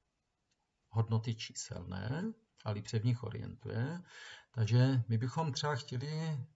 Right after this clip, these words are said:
ještě to, udělat to kousek dál a vyhodnotit formou grafu tady ten příklad. Já to teď upravím, tu tabulku, protože nás nebudou zajímat počet žáků,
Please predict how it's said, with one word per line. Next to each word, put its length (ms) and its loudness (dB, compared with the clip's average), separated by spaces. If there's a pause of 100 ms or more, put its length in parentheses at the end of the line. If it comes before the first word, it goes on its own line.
(160)
ještě 460 -2
to, 220 -4
udělat 300 0
to 100 -2
kousek 420 -2
dál 420 2
a 100 0
vyhodnotit 680 2
formou 480 2
grafu 580 4 (240)
tady 220 0
ten 220 -2
příklad. 500 -12 (1120)
Já 120 4
to 320 4 (420)
teď 300 -6 (680)
upravím, 560 -2
tu 120 -4
tabulku, 600 -2
protože 420 0
nás 240 2
nebudou 380 4
zajímat 400 2
počet 520 -4
žáků, 640 -4